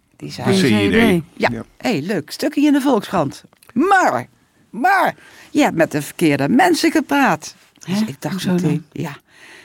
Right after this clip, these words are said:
Speaker 1: Ik dacht meteen, oeh, zouden ze achter, eh, mijn contact met Ger, eh, zijn gekomen? Of ik zeg,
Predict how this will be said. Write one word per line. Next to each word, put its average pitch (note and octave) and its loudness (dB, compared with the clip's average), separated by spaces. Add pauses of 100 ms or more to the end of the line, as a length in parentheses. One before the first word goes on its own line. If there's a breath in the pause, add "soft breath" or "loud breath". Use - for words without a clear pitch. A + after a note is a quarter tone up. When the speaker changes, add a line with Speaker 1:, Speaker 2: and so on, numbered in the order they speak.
(140 loud breath)
Speaker 1:
Ik C#3 -12
dacht - -12
meteen, C#3 -8
oeh, E4 2
zouden D#3+ -2
ze - -8
achter, D3+ -6 (260)
eh, D3+ -6 (240 loud breath)
mijn D#3+ 0
contact E3 -2
met E3 -2
Ger, D#4+ 2
eh, D#4+ 2 (460 loud breath)
zijn D#4+ 2
gekomen? D#4+ 4
Of - -4 (680 loud breath)
ik F#3 -8
zeg, - -8